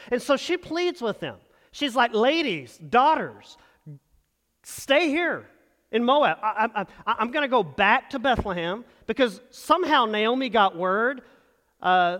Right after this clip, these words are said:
the shelves at Costco have bread on them again. Bethlehem has been revisited by the hand of God. And so Naomi says, "I'm going back home." And then she pleads with Orpah and plu-, pleads with Ruth.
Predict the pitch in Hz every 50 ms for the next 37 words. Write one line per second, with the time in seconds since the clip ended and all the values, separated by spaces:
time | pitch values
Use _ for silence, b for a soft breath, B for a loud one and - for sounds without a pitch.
0 | - - 160 156 202 - - - 262 247 254 254 254 254 220 180 226 202 - -
1 | 180 214 220 233 226 - - - 240 233 214 196 208 196 170 139 156 185 196 208
2 | 208 214 208 202 202 208 208 202 180 208 208 226 277 311 302 - b b b b
3 | 156 196 214 226 226 - 240 240 214 214 233 240 254 240 208 214 196 160 170 170
4 | 208 208 202 185 190 214 220 185 170 208 214 196 196 226 226 - 269 302 240 185
5 | 196 190 190 196 185 180 196 196 180 - B B B B 247 247 240 226 214 202
6 | 180 151 - 208 190 196 208 247 269 - B B B B B B 220 233 226 -
7 | - 247 240 226 214 220 B B B - 214 214 214 226 254 294 330 339 311 254
8 | - 269 247 233 220 208 - 196 262 359 381 415 330 208 175 165 151 127 180 214
9 | 294 349 262 - - _ _ _ _ _ _ _ _ _ _ _ _ - 220 254
10 | 302 320 - - 285 208 - - - 277 277 294 320 349 359 269 - 277 247 220
11 | 240 240 240 254 269 269 - 226 202 185 190 208 214 226 214 190 - - - 233
12 | 247 269 294 302 302 262 - - - - 262 269 285 302 247 208 233 208 - 214
13 | 269 277 254 220 B B